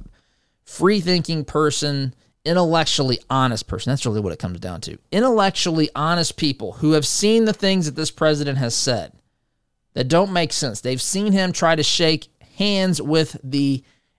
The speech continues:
air. They have seen him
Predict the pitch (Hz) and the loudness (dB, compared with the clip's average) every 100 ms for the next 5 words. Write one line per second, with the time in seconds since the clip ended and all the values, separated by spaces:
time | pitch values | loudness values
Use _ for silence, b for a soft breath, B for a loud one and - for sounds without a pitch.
0 | _ - 156 120 55 - _ _ _ _ | _ -2 0 0 -4 -16 _ _ _ _
1 | _ _ - 160 170 151 - 190 185 170 | _ _ 0 2 2 0 -2 0 2 2
2 | 170 165 156 | 2 2 0